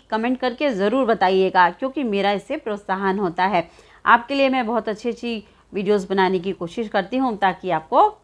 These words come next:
फ़ायदा हो। वीडियो अच्छी लगी है तो प्लीज़ लाइक ज़रूर कीजिए और शेयर कीजिए ताकि लोगों के और भी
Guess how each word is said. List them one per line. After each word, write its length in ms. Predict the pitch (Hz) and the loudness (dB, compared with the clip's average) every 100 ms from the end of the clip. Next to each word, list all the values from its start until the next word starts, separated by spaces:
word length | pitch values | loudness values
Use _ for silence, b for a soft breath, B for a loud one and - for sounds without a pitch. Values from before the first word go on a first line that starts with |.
| _ | _
फ़ायदा 300 | 220 175 165 | 0 2 0
हो। 200 | 175 165 - b b b | 0 -2 -6 b b b
वीडियो 240 | 220 208 233 | -4 0 0
अच्छी 220 | 233 254 | 0 -2
लगी 220 | 247 247 | 0 2
है 160 | 262 240 | 2 2
तो 160 | 202 175 | 0 -4
प्लीज़ 260 | 180 151 175 | -4 -4 0
लाइक 340 | 196 233 202 | 2 2 -2
ज़रूर 300 | 220 214 220 | -2 0 0
कीजिए 520 | 196 220 190 226 240 - b b | -4 -8 -6 -2 -2 -4 b b
और 180 | - 381 | 6 6
शेयर 300 | - 269 285 | 4 2 2
कीजिए 360 | 254 254 240 262 | 0 -4 0 0
ताकि 300 | 254 190 185 | 0 -4 -4
लोगों 280 | 165 151 175 | -6 -6 -8
के 220 | 190 214 | -2 0
और 180 | 165 151 | 0 -2
भी 200 | 147 202 | -2 -4